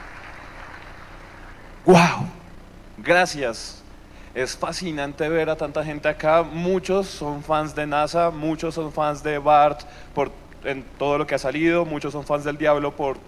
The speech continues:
Speaker 2: por todo lo que ha estado en el médico. Eh, <laughs> no, son geniales. Yo, yo soy fan de nasa, crecí allá, como decía David, yo he estado como tratando de seguir los pinitos.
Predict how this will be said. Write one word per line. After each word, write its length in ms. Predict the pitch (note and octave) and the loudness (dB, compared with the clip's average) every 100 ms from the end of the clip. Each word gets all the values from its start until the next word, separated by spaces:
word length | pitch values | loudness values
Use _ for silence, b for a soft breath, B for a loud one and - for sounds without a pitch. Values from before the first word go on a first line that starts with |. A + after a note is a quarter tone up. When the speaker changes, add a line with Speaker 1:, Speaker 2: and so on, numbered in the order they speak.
| - | -12
Speaker 2:
por 140 | C3 B2 | -8 -6
todo 180 | C3 C3 | -4 -4
lo 60 | |
que 80 | C3+ | -4
ha 20 | |
estado 200 | C#3+ C#3+ | -4 0
en 80 | C#3+ | 0
el 80 | C#3 | -2
médico. 460 | B2+ C3+ C#3 D#3 D3 B B B B B | -4 -4 -4 -8 -10 B B B B B
Eh, 180 | C3 A#2+ - - - | -6 -6 -10 -18 0
<laughs> 1300 | - - A3 F#3 D3+ - - - - - - - - | 2 4 2 0 -4 -8 -14 -14 -16 -16 -16 -16 -2
no, 180 | F3 A3+ | 2 2
son 140 | A#3 | 0
geniales. 460 | G3+ G#3+ G#3+ G3 C3 | -2 0 2 0 0
Yo, 360 | E3 F3 F#3+ E3+ | 4 4 4 2
yo 120 | F#3 | 0
soy 160 | G3 | 0
fan 200 | F#3+ G3+ | 4 4
de 120 | G3+ G3 | 4 2
nasa, 320 | G3 F#3+ E3 | 2 0 -2
crecí 340 | D3 D#3 D#3 | -2 -2 0
allá, 300 | D#3+ E3+ F#3 | 2 4 2
como 180 | F#3 E3+ | 2 -4
decía 240 | D#3+ E3+ | -4 -2
David, 340 | E3 F3 F3 F3+ | 2 2 2 0
yo 100 | E3+ | -2
he 40 | E3 | -2
estado 340 | F3+ F3+ F3+ - - | 0 0 0 -4 -14
como 220 | D#3+ F3+ | -2 0
tratando 420 | F3 E3+ E3+ F3+ F#3+ | 2 0 0 0 0
de 60 | |
seguir 280 | F#3+ F3 E3+ | -2 -4 -4
los 160 | E3+ - | -4 -6
pinitos. 600 | G3+ E3 D#3+ F#3+ F#3+ | -8 -6 -4 -2 -4